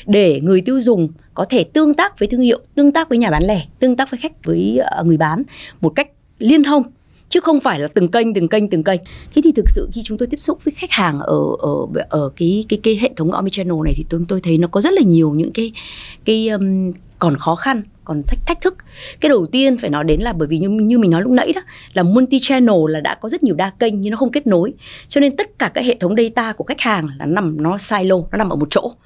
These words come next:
Ví dụ ở kênh nào nó nằm ở kênh đó, nó không có liên thông với nhau. Nên có rất là nhiều trạng thái là gì?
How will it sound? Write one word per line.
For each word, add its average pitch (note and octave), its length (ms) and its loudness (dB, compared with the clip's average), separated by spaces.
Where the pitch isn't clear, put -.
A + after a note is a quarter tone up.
Ví F4 80 4
dụ E4+ 100 2
ở E3+ 80 0
kênh A#3 200 0
nào G#3 160 -2
nó D#3 100 -2
nằm G3+ 140 -4
ở D#3 60 -2
kênh F#3 200 -2
đó, E3+ 220 -2
nó C#4 80 0
không C#4 120 2
có C#4 100 0
liên B3+ 160 0
thông A3+ 160 -6
với F#3+ 100 -2
nhau. G#3 260 -4
Nên C4+ 180 4
có - 100 -2
rất A4 120 0
là G#4+ 80 4
nhiều A3+ 100 4
trạng - 260 -6
thái E3+ 260 -4
là B3+ 100 -2
gì? F3+ 180 0